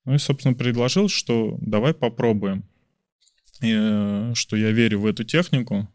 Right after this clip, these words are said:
Вот. И мне кажется, ну, казалось на момент до старта, что Саша сможет на ней поехать быстрее гораздо, чем, э, у него это получалось там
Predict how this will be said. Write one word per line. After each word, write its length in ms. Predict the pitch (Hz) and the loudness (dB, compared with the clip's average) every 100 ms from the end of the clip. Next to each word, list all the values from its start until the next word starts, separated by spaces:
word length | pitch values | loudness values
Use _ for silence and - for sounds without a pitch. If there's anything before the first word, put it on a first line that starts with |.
| - | -6
Вот. 400 | 113 107 101 98 | 0 0 0 -2
И 60 | 110 | 0
мне 240 | 110 139 | 2 2
кажется, 500 | 123 107 104 - 113 | 0 -2 -2 -2 -4
ну, 440 | - 131 127 107 - _ | -6 -2 0 0 -4 _
казалось 540 | - 113 120 107 101 - | -2 0 0 0 -2 -4
на 80 | 101 | -2
момент 500 | 107 110 98 - - _ _ - | 0 2 0 -4 -16 _ _ -6
до 460 | 110 107 117 113 | -2 0 2 2
старта, 420 | - - 110 - 107 | 2 -2 -2 0 -2
что 440 | - - 104 101 - - - - - - | -2 0 0 0 -6 -12 -10 -12 -12 -4
Саша 340 | - 120 - | 0 2 0
сможет 460 | - 123 120 101 90 _ - | -2 0 0 -2 -8 _ -6
на 140 | 110 | -2
ней 220 | 107 135 | 0 0
поехать 460 | 143 104 104 113 110 | 0 -2 -2 0 0
быстрее 680 | 104 110 - 107 104 98 - _ _ _ _ _ | 0 -2 0 2 2 0 -8 _ _ _ _ _
гораздо, 560 | 131 107 104 113 117 104 | -4 -2 0 0 0 -2
чем, 380 | - 110 107 104 | -2 0 0 0
э, 540 | 104 101 101 101 101 | -2 -2 -2 -2 -2
у 80 | 107 | -2
него 220 | 104 107 | 0 2
это 160 | 104 - | 0 -4
получалось 440 | - 104 110 101 | -4 0 2 2
там 300 | - 101 101 | 0 -4 -6